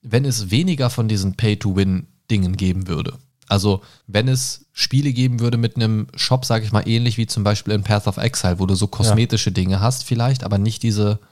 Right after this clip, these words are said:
Speaker 1: spielverändernden, zeitsparenden oder enorm zeitsparenden, bevorteilenden Dinge. Kann ja auch jeder selbst entscheiden, ob ich da vierhundert Euro reinbuttern möchte am Wochenende oder ob ich vielleicht lieber Essen kaufe oder so. Keine Ahnung.
Speaker 2: <laughs>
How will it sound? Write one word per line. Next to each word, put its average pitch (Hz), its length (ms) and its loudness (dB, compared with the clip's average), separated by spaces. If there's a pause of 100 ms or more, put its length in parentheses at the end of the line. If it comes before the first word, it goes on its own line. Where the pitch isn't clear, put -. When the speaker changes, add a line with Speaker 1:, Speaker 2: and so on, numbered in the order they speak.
(360)
Speaker 1:
spielverändernden, 107 1200 0 (320)
zeitsparenden 98 1160 0
oder 98 260 -2
enorm 98 460 0
zeitsparenden, 95 1120 -2
bevorteilenden 90 920 -2
Dinge. - 280 -4 (320)
Kann 180 160 2
ja 233 60 0
auch 170 80 2
jeder 135 220 0
selbst 123 240 0
entscheiden, 113 360 -2
ob 120 100 -4
ich 101 100 -4
da 101 240 0
vierhundert 107 420 -2
Euro 107 260 0
reinbuttern 123 540 0
möchte 113 280 -4
am 110 120 -2
Wochenende 113 520 0
oder 104 360 0 (460)
ob 110 120 -4
ich - 100 2
vielleicht 98 380 0
lieber 101 320 0
Essen 107 220 2
kaufe 92 300 0
oder 87 240 -2
so. 95 160 -8 (180)
Keine - 240 4
Ahnung. - 280 2
Speaker 2:
<laughs> - 60 -10